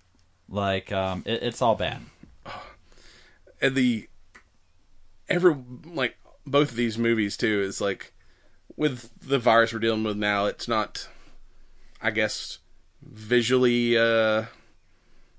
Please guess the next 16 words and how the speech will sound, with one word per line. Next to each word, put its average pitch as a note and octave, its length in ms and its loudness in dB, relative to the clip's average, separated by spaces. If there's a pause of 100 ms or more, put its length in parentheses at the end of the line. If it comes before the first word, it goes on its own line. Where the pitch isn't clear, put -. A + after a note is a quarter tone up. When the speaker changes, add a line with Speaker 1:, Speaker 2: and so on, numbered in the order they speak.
(280)
Speaker 2:
disturbing, A#2+ 640 2 (340)
but A#2+ 160 2
in B2 100 0
all C#3 140 8
these, C3+ 220 2
like, A#2+ 340 2 (260)
outbreak, A#2+ 400 4 (680)
uh, G#2+ 260 0
movies A#2 840 0
and G#2+ 80 -2
T B2 100 0
V A#2+ 120 2
shows, A2 360 -2
it's A2+ 180 -6
something, B2 420 2
like, G2+ 200 -6